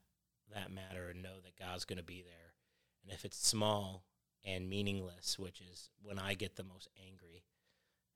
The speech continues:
which is ridiculous, I need to realize that, is this,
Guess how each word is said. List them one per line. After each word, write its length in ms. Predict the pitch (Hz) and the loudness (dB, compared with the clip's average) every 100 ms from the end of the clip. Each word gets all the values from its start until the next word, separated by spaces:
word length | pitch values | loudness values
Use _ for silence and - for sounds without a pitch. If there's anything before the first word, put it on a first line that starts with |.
| _ | _
which 220 | 92 87 | -16 -14
is 100 | 95 | -14
ridiculous, 720 | 92 92 90 92 87 85 - - 98 | -14 -14 -14 -14 -12 -8 -8 -10 -2
I 80 | 101 | 4
need 120 | 101 | 6
to 100 | 98 | 4
realize 540 | 95 95 90 90 90 | 0 -4 -6 -2 2
that, 320 | 92 87 85 - _ _ _ _ _ _ _ _ | 2 0 -2 -8 _ _ _ _ _ _ _ _
is 220 | 110 98 | 4 4
this, 460 | 101 107 - - | 8 10 12 10